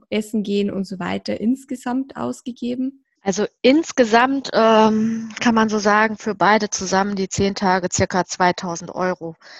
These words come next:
Speaker 2: Wobei man sagen muss, wir haben auch, äh, geführte Mountainbike-Touren gebucht, die
Speaker 1: Mhm.
Speaker 2: natürlich etwas teurer sind, weil wir unser Fahrrad nicht mitgenommen haben, sondern dann da vor Ort
Speaker 1: Mhm.
Speaker 2: ein gut ausgestattetes,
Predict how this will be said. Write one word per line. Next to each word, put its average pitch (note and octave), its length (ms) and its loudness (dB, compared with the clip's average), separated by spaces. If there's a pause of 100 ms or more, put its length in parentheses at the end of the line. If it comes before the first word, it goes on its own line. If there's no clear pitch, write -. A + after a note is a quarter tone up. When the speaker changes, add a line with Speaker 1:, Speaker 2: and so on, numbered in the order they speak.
(260)
Speaker 2:
Wobei F#3 260 2
man F#3+ 180 0
sagen G3 360 2
muss, G3 220 -4
wir F#3 140 2
haben F#3+ 460 2
auch, F3+ 580 -2 (100)
äh, F3+ 280 -6
geführte G#3+ 420 -4
Mountainbike-Touren B3 920 0
gebucht, B3 640 -8 (420)
die G#3+ 200 2
Speaker 1:
Mhm. G3+ 60 0
Speaker 2:
natürlich G3 520 -2
etwas - 320 -4
teurer G3 300 -4
sind, F3+ 200 -10
weil F3+ 180 -2
wir F3 140 -2
unser F3 200 -8
Fahrrad E3+ 340 -4
nicht A#3 220 0
mitgenommen F#3 580 -6
haben, F#3 320 0
sondern F#3 320 -8
dann F3 220 -8
da F3+ 280 0
vor - 260 -8
Ort G3 380 2 (560)
Speaker 1:
Mhm. G#3 420 -4
Speaker 2:
ein - 60 -18
gut B3 220 -6
ausgestattetes, A3+ 1080 -2